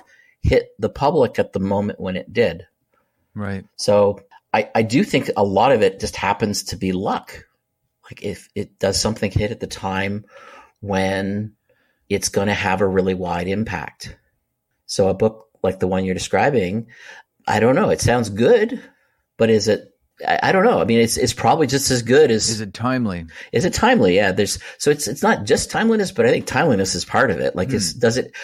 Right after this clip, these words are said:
Speaker 1: does it strike a chord that really matters to people at that moment when they pick up the book and read it? I think that's part of it.
Speaker 2: Hmm.
Speaker 1: Well, what do you got?
Speaker 2: Well, as usual, you have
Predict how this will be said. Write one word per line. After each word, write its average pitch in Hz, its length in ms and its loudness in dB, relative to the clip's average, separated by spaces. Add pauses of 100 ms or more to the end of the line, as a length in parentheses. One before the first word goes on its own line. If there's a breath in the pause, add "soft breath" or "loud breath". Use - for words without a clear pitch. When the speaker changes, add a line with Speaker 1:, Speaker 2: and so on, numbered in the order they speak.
(120)
Speaker 1:
does 127 140 2
it 120 80 -2
strike 147 400 0
a 147 40 -2
chord 113 520 2 (440 loud breath)
that 104 280 2
really 110 320 4
matters 92 640 0
to 92 120 -8
people 90 420 -4
at 87 200 -2
that 82 200 -4
moment 90 400 -4
when 85 180 -6
they 85 120 -8
pick 92 200 -2
up - 180 -4
the - 60 -8
book - 280 -4
and 80 120 -10
read 80 220 -8
it? - 140 -14 (580)
I 101 80 -6
think 113 160 -2
that's 101 180 0
part 85 340 -2
of - 60 -12
it. - 100 -20 (300)
Speaker 2:
Hmm. 107 260 -4 (520)
Speaker 1:
Well, 104 120 4
what 110 100 4
do 135 60 4
you 151 100 4
got? - 340 -2 (560)
Speaker 2:
Well, 127 140 -2
as 135 240 0
usual, 160 440 2
you 123 340 0
have 120 500 0